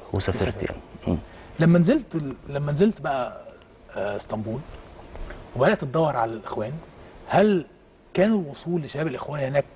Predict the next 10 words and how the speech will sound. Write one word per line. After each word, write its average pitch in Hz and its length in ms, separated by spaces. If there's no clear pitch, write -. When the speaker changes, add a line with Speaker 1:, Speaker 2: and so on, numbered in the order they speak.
Speaker 2:
سهل؟ - 280
استقبلوك 151 520
إزاي 165 240
لما 156 200
عرفوا 160 200
إنك - 120
صحفي - 260
في 127 40
المصري 117 360
اليوم؟ 107 240